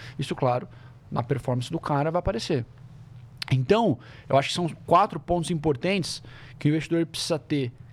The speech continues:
claro pra investir e não, e fugir um pouco das pegadinhas, né? Que é a questão do dividendo. Às vezes o cara só vai olhar o dividendo. Às vezes, às vezes é um fundo que, assim, tá passando por uma dificuldade,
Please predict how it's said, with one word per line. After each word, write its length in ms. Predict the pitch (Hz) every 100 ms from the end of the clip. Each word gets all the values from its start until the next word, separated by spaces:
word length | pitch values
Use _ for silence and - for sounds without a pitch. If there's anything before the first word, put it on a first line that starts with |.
| -
claro 580 | - 151 180 196 139 113 - - - - - - - - - - - - - -
pra 120 | 147
investir 540 | 143 160 - 147 175 -
e 120 | 170
não, 240 | 170 190
e 140 | - 165
fugir 280 | - 165 180
um 60 |
pouco 220 | 196 202
das 160 | 175 180
pegadinhas, 560 | 190 196 147 151 131 117
né? 240 | 123 127 127
Que 80 | 135
é 40 |
a 20 |
questão 260 | 120 123 131
do 80 | 120
dividendo. 500 | 143 185 185 175 147
Às 80 |
vezes 140 | 120 131
o 40 |
cara 160 | 127 139
só 120 | 151
vai 100 | 143
olhar 80 | 151
o 40 |
dividendo. 520 | 131 127 143 190 147 110 - - - - -
Às 160 | 117
vezes, 140 | 127 131
às 120 | 113
vezes 320 | 123 151 147 - - -
é 60 |
um 100 | 143
fundo 280 | 131 147 160
que, 180 | - 185 - - - -
assim, 360 | 160 - 135 - -
tá 80 | 143
passando 380 | - 151 170 165
por 160 | -
uma 260 | 170 165 165 156
dificuldade, 1040 | 127 - - 165 139 156 180 160 180 185